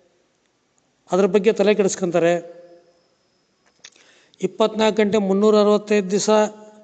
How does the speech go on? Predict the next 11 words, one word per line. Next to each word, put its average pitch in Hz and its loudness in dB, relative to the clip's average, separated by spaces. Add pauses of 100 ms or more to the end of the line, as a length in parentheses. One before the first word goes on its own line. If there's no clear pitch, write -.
(360)
ಅಶ್ಲೀಲತೆ 202 0 (760)
ಮತ್ತು 185 0
ಅಶುದ್ಧ 185 -2
ವಾಕ್ಯಗಳು, 190 2
ಅಶುದ್ಧ 185 -4
ಚಿತ್ರಗಳು, 185 -4 (440)
ಅಶುದ್ಧವಾದ 185 2
ಶಬ್ದಗಳನ್ನು 180 0
ಕೇಳಿ, 190 2
ನೋಡಿ, 185 0
ಮಾತಾಡಿ 185 -2